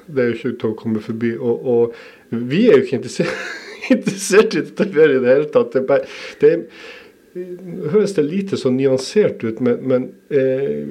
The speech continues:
vinteren er for lang i Nord-Norge. Våren kommer for sent, hvis han i hele tatt kommer. Sommeren er for kort. Høsten kommer for tidlig, og det samme med vinteren igjen, så det er sånn kretsløp.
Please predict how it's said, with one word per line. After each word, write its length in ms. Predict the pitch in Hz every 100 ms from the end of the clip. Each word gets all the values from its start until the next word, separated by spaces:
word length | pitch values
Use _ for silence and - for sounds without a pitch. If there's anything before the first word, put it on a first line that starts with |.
| 139
vinteren 680 | 139 233 247 - - 113 135
er 300 | 160 156 -
for 240 | - 113
lang 300 | 117 165 - - -
i 140 | 165 110
Nord-Norge. 640 | 117 143 - - - - - - - - - -
Våren 560 | 131 143 214 247 147 120 - -
kommer 480 | - 131 123 120 - -
for 220 | - 120
sent, 540 | - - 180 262 - 139
hvis 140 | 127 123
han 140 | 113
i 20 |
hele 160 | 117 113
tatt 300 | 107 101 - - -
kommer. 460 | 131 170 262 254 - - - - -
Sommeren 580 | - - 190 214 202 123
er 80 | -
for 200 | - -
kort. 340 | - 240 - - - - - - - - - - -
Høsten 460 | 196 208 - - 190 - -
kommer 240 | 143 123
for 220 | - 113 -
tidlig, 580 | 147 208 208 220 240 220
og 100 | 131
det 120 | 123
samme 240 | 143 135 123
med 220 | 117 113
vinteren 400 | 117 110 120 107
igjen, 140 | 107
så 120 | - 139
det 100 | 180
er 60 | 131
sånn 200 | 120 110
kretsløp. 720 | - 117 - - 104 - -